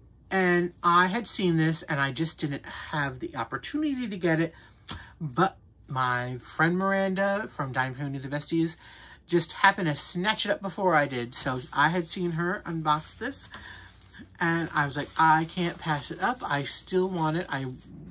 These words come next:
wanted it since I seen it," but she beat me to it. And that is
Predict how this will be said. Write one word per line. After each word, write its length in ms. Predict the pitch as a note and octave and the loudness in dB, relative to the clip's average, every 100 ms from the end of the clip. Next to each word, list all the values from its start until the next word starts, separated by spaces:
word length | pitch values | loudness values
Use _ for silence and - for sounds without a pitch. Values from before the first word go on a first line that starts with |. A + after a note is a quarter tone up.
| - D#3 | -12 -4
wanted 300 | F#3 A#3 G#3+ | -4 -2 -2
it 180 | G#3 - | -4 -4
since 180 | F#3 F3+ | -4 0
I 120 | E3 | 0
seen 260 | E3 G#3+ | -2 -6
it," 120 | A3 - - - - - | -6 -10 -16 -20 -16 -10
but 160 | - | -6
she 220 | - F#3 | -2 0
beat 240 | E3 F3+ F#3 | 2 0 0
me 120 | F3+ | -2
to 220 | E3+ D3 | 0 -4
it. 100 | G#2 - - - - - - - - | -4 -12 -20 -20 -20 -20 -20 -18 -4
And 200 | E3+ D3+ | -2 2
that 220 | D3 C#3+ | 0 -2
is 440 | G3 G3 A3 G#3 | -4 -6 -6 -10